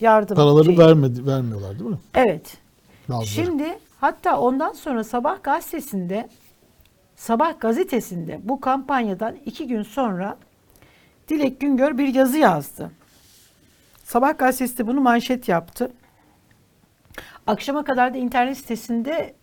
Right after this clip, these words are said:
Speaker 1: manşette tuttu yazıyı. Orada bu kampanya depremzedelere yardım yapmayan, bağışa katılmayan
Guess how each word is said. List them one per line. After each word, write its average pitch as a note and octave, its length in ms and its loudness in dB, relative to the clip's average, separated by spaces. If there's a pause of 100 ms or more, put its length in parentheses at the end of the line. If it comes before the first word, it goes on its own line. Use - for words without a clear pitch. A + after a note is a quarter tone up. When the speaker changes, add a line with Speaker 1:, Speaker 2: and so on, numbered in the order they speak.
(240)
Speaker 1:
manşette A3+ 520 -2
tuttu F#3 340 -8
yazıyı. F#3 520 -6 (960)
Orada C4 600 6 (560)
bu D4+ 240 2
kampanya C4+ 680 6
depremzedelere A#3+ 1080 0 (1400)
yardım C4+ 760 4
yapmayan, G#3 720 2
bağışa C4 420 2
katılmayan B3 680 -4